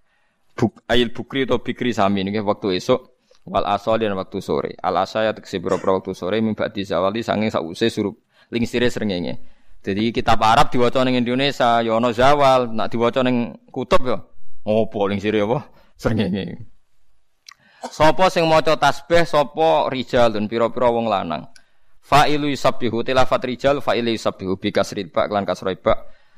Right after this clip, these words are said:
Wa ala fathiyah lan ing atase fathai ba, naibul fa'il, tilafat rijal, dadi naibul fa'il, lahu ke tilafat yusabbihu. Wa rijalun, tilafat rijalun, ku fa'ilun fa'il.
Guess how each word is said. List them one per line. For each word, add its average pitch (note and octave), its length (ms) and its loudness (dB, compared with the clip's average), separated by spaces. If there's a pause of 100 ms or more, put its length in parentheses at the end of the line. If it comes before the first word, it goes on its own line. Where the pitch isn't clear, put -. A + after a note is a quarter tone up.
Wa G#2+ 240 2
ala B2+ 160 4
fathiyah B2 400 0
lan B2+ 160 0
ing B2+ 80 0
atase B2 320 -2
fathai A#2+ 480 -2
ba, B2+ 400 0
naibul A2+ 360 0
fa'il, G2+ 280 0
tilafat A2 400 -2
rijal, A2+ 320 -2
dadi G#2 240 -4
naibul G2 320 -4
fa'il, A2+ 240 -2
lahu G#2 160 -2
ke G#2+ 80 -6
tilafat F#2+ 400 -2
yusabbihu. F#2 520 -6 (680)
Wa B2+ 80 6
rijalun, D#3 480 6
tilafat C#3+ 320 2
rijalun, C3 400 0
ku D#3 160 -4
fa'ilun B2 400 2
fa'il. D#2+ 320 -2